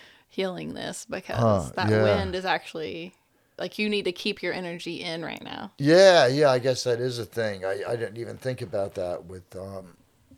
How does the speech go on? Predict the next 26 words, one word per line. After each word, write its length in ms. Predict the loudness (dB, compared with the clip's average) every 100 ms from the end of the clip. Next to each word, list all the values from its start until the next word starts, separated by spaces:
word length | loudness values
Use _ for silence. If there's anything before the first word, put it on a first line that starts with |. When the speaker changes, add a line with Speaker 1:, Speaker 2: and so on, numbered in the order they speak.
| -20 _ _ _ _ _ _ _ _ _ _ _
Speaker 1:
I 60 | -12
feel 140 | -6
like 100 | -6
there's 180 | -6 -10
so 140 | -10 -10
many 180 | -10 -10
connections 540 | -12 -14 -14 -16 -8
to 100 | -4
everything. 460 | -4 -4 -2 -2 2
<laughs> 60 | 8
Speaker 2:
Yeah, 180 | 10
yeah, 360 | 12 12 12 12
yeah, 180 | 12 10
stuff 320 | 10 8 10
like 200 | 8 8
that 220 | 8 8
is 220 | 8 6 4
all 420 | 6 6 4 -4 _ _ -20 _ _
interrelated. 1000 | 4 4 4 4 6 6 6 6 6 4
Speaker 1:
Mm-hmm. 200 | -2 -4
Speaker 2:
Um, 500 | 2 6 6 4 -4 -10 _ _ _ _ _ _ _ _ _ -20 -20 -20 -20 -14 2
li-, 100 | 6
like 180 | 6 6
with 240 | 4 4
the, 280 | 2 4 8
um, 540 | 10 10 8 4 -6